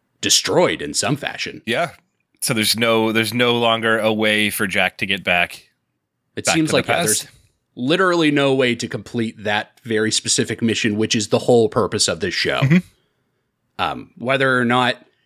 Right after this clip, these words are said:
Speaker 1: like, that's true, we'll find out later in
Speaker 2: Mm-hmm.
Speaker 1: the season. Um, they might just both assume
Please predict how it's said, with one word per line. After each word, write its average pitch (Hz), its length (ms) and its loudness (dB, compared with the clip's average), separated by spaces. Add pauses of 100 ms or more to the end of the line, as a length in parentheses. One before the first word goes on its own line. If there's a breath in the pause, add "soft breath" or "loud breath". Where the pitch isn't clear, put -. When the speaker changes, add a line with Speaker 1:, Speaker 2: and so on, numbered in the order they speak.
(160)
Speaker 1:
like, 104 220 -4
that's 107 400 -4
true, 196 680 -2 (640)
we'll 117 140 2
find 123 320 0
out 120 300 0 (480)
later 143 540 0 (160)
in 135 120 0
Speaker 2:
Mm-hmm. 147 80 4
Speaker 1:
the 131 60 2
season. 202 500 0 (600 soft breath)
Um, 73 240 -8
they 117 160 -2
might 120 200 2
just 127 200 -4
both 104 200 -2
assume 127 680 0